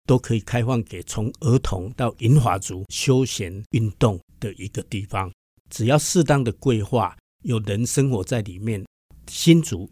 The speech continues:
绝对是一个气候第一个做调试的，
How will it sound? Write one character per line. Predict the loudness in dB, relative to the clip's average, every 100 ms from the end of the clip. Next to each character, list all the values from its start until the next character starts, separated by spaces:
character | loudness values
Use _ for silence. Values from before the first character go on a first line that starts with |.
| _
绝 | -2 4
对 | 4
是 | 4 0
一 | -4
个 | -6
气 | -6 -4 -2
候 | -2 -4 2
第 | 2 4
一 | -2 -4 -2
个 | -2
做 | 2 4 2 0 -14 _ 6
调 | 6 6 0
试 | 2 2 0
的， | -2